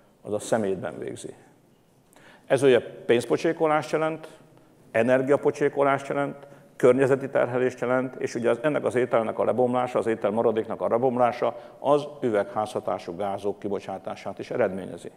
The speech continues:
Tehát sok kár származik abból, úgyhogy ezért érdemes odafigyelni,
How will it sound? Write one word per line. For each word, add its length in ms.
Tehát 180
sok 460
kár 300
származik 540
abból, 440
úgyhogy 200
ezért 320
érdemes 340
odafigyelni, 760